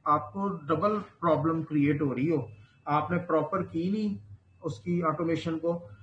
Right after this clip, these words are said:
और बाद में जब आप उसको कर रहे हैं installation को, that's mean कि वो डबल problem create कर रही है automation के अंदर। The most important aspect of automation is that simply it must be a completely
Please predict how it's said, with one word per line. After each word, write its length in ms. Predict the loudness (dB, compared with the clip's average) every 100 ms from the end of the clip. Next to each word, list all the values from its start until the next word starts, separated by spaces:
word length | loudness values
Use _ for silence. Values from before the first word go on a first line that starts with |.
| -12 -2
और 380 | 2 2 0 -6
बाद 380 | -4 0 2 2
में 140 | 2
जब 160 | 0 0
आप 140 | 0
उसको 360 | -2 -4 -2 -2
कर 380 | -2 -4 -2 0
रहे 160 | 0
हैं 80 | 0
installation 560 | -2 -2 -2 0 -2 -2
को, 300 | -2 -2 0
that's 360 | 0 0 -2 -2
mean 180 | -2 0
कि 60 |
वो 200 | 0 0
डबल 400 | 0 -2 0 0
problem 460 | 0 0 0 2 0
create 400 | -2 -2 -2 -4
कर 160 | -6
रही 300 | -6 -6 -6
है 300 | -6 -8 -14 -20 -20 -20 _ _ _
automation 540 | -4 0 2 0 0 0
के 120 | 0
अंदर। 320 | -4 -6 -6 -2
The 100 | 2
most 600 | 4 4 2 0 -4 0
important 440 | 0 2 0 0
aspect 500 | -2 -2 -4 -4 -6
of 260 | -6 -2 -2
automation 420 | 0 0 -2 -4
is 300 | -4 -4 -2
that 400 | -2 -2 -4 -12
simply 580 | -12 -6 -6 -2 -2 -2 -4 _ _ _ -10 -6
it 240 | -2 2
must 160 | 4 2 0
be 80 | 0
a 240 | 0 0
completely 680 | -2 0 0 0 2 6 8